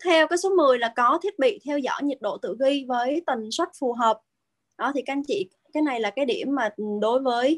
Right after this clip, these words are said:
à, những cái nhà thuốc bây giờ là phải có cái thiết bị theo dõi tự ghi rồi ha. Và mình xuất thành file Excel ở trong máy tính luôn. Rồi, cái số mười một,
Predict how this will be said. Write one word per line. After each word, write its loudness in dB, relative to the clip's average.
à, 0
những -4
cái 2
nhà 2
thuốc 0
bây 2
giờ 4
là 0
phải -6
có 0
cái 0
thiết 0
bị 0
theo -4
dõi -4
tự -2
ghi 0
rồi 0
ha. -4
Và -2
mình 0
xuất 4
thành -4
file 0
Excel -2
ở -6
trong -6
máy -6
tính 2
luôn. 4
Rồi, 4
cái 4
số 2
mười 4
một, 0